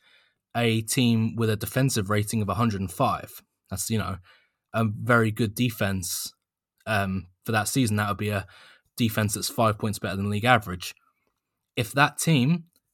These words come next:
can keep their offensive rating at one hundred fifteen, they suddenly become a plus ten team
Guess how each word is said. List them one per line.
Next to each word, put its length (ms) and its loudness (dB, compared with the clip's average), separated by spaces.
can 420 6
keep 320 -2
their 200 2
offensive 520 0
rating 340 0
at 80 -4
one 140 0
hundred 280 0
fifteen, 540 -2
they 100 4
suddenly 380 4
become 240 0
a 60 2
plus 280 -2
ten 260 -2
team 260 -10